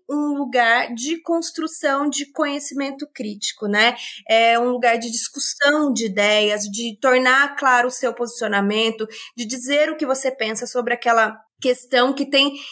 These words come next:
extrema relevância, né? Acho que é importante a gente pensar na questão dos temas, né? Então, temas como a pertinência da violência contra a mulher na sociedade brasileira, o combate à intolerância religiosa, o uso de dados na manipulação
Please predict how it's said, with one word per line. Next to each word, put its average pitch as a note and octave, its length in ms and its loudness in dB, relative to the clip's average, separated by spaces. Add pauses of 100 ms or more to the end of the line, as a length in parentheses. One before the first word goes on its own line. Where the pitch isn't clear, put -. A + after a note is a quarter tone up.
extrema D4 420 0
relevância, D4 760 0
né? B3+ 100 0
Acho B3+ 220 -2
que - 80 -8
é - 20 -4
importante C4+ 400 -6
a D4 40 -4
gente C4+ 500 -2 (120)
pensar A#3+ 480 0 (340)
na A3 140 0
questão A#3+ 300 -2
dos A3+ 220 0
temas, C4 520 2
né? A#3+ 200 2
Então, A3+ 440 -2 (140)
temas C#4 340 2
como B3+ 440 2
a A3 100 2
pertinência C#4+ 640 0
da D4 100 2
violência C4+ 480 0
contra C#4 300 -4
a C4+ 40 0
mulher B3+ 500 2 (260)
na B3 180 0
sociedade C4 520 0
brasileira, A#3 840 0 (160)
o B3 140 -6
combate D4 600 0
à D4+ 40 -2
intolerância C4+ 540 -2
religiosa, A#3+ 920 0 (240)
o C#4 120 -6
uso D4+ 160 -2
de D#4+ 160 -2
dados C#4 460 0
na C4+ 140 0
manipulação C4+ 960 0